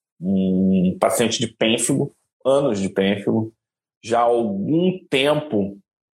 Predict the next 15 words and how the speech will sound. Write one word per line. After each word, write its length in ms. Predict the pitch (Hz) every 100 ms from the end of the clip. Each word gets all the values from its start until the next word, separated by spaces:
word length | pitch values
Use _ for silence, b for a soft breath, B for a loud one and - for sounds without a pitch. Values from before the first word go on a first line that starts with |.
| _
acompanhando. 1080 | 107 - 110 101 101 95 98 107 117 - - _ _ _ _ _ _ _ B B B B _ _ _ -
E, 680 | 139 135 139 139 135 139 131 117 - - -
resumindo, 880 | 185 233 196 147 117 98 87 - - _ _ _ _ _ _ -
a 80 | 156
prescrição 680 | - 208 - 170 165 208
não 180 | 202 190
tava 240 | 196 170 135
errada. 600 | 101 113 104 80 - - _ _ _ _ _ _ _ _ _ _ _
O 100 | 123
que 80 | 135
tava 280 | - 180 170
errado 300 | 151 170 170
era 100 | 170
a 40 |
estratégia, 1200 | 180 - - 175 170 - 131 131 113 92 90 -